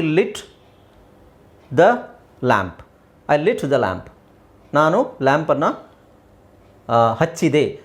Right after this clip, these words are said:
ಹಚ್ಚಿದೆ ಅನ್ನೋ ಪದಕ್ಕೆ ಲಿಟ್ ಅಂತ ಬರುತ್ತೆ ಮೀನಿಂಗ್.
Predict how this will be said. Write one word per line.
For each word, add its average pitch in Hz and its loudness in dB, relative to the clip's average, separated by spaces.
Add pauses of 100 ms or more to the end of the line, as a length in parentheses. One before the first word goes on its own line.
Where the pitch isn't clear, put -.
(140)
ಹಚ್ಚಿದೆ 247 0 (100)
ಅನ್ನೋ 202 0 (100)
ಪದಕ್ಕೆ 165 2 (720)
ಲಿಟ್ 160 0
ಅಂತ 123 0
ಬರುತ್ತೆ 98 -6 (100)
ಮೀನಿಂಗ್. 107 -4